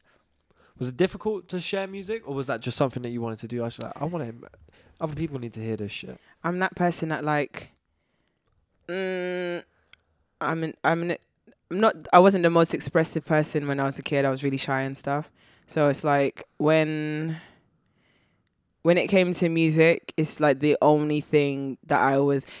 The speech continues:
Speaker 2: even though I was really crap, like, in the beginning, I was
Speaker 1: <laughs>
Speaker 2: so shit. Oh my God. But, like, it was the only thing I really wanted to share. Obviously, I wanted to share everything. I was that kid that wanted to say so much,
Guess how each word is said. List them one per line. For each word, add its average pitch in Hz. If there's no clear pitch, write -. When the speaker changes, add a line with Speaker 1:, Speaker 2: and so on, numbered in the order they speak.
Speaker 2:
even 170
though 170
I 160
was 151
really 151
crap, -
like, 139
in 147
the 156
beginning, 151
I 143
was 143
Speaker 1:
<laughs> -
Speaker 2:
so 160
shit. -
Oh 135
my 139
God. 135
But, 147
like, 147
it 160
was 165
the 165
only 165
thing 165
I 151
really 151
wanted 147
to -
share. 147
Obviously, 185
I 240
wanted 247
to 185
share 156
everything. 160
I 147
was 143
that 151
kid 160
that 139
wanted 160
to 151
say 151
so 151
much, 147